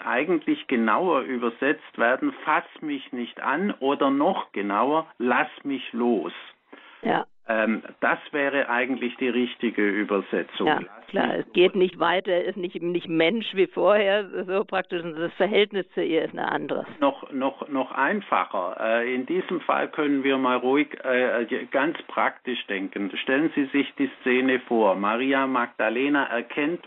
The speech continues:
Speaker 1: plötzlich, „Hier steht mein Herr, hier steht mein Rabuni, äh,
Speaker 2: Ja.
Speaker 1: vor mir.“ Und sofort fasst sie ihn am Gewand an.
Speaker 2: Ja,
Speaker 1: Und
Speaker 2: klar.
Speaker 1: daraufhin sagt Jesus,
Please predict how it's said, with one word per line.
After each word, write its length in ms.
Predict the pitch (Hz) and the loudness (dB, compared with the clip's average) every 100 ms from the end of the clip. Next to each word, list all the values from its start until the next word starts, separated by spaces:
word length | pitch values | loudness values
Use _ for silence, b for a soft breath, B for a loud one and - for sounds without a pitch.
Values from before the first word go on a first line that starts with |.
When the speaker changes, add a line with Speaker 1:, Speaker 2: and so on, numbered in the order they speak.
| - | -14
Speaker 1:
plötzlich, 760 | - 120 185 - - 127 156 - - B _ | -2 2 2 -2 -8 -2 -2 -4 -16 B _
„Hier 280 | 139 143 139 - | 0 2 0 -2
steht 300 | 117 120 127 - _ - | 0 2 0 -4 _ -4
mein 260 | 110 117 104 | 0 0 0
Herr, 440 | 104 123 127 123 | 2 2 0 -2
hier 180 | 123 120 | -2 -2
steht 380 | - - 120 117 | -2 0 -2 0
mein 260 | 107 107 110 | 0 0 -2
Rabuni, 880 | - 110 117 123 147 139 120 110 - b - | -2 0 0 0 0 0 0 -4 -8 b -10
äh, 320 | 110 107 104 | -2 0 0
Speaker 2:
Ja. 120 | - - | -2 -4
Speaker 1:
vor 200 | 117 110 | -2 0
mir.“ 340 | 95 85 76 - _ _ b b b _ | 0 -4 -6 -8 _ _ b b b _
Und 220 | 147 147 - - - | 2 2 0 -18 0
sofort 580 | 196 226 - 160 185 - _ _ _ _ _ - | 2 2 2 2 2 0 _ _ _ _ _ -2
fasst 260 | 160 185 - | 0 0 -8
sie 120 | 180 170 | -8 0
ihn 240 | 165 175 | 0 2
am 280 | - 143 143 | 0 0 0
Gewand 540 | 139 135 135 131 - | 2 4 2 -2 -6
an. 320 | 101 87 73 - _ _ | -10 -10 -14 -18 _ _
Speaker 2:
Ja, 240 | 185 160 175 - - | -2 -2 -2 -10 -6
Speaker 1:
Und 80 | 135 | -2
Speaker 2:
klar. 140 | - 135 165 | -2 -4 -6
Speaker 1:
daraufhin 600 | 170 170 170 - 156 143 | 0 0 0 -6 -6 -2
sagt 340 | 139 127 - 135 | 0 0 -4 -4
Jesus, 420 | 131 127 127 | -2 -2 -4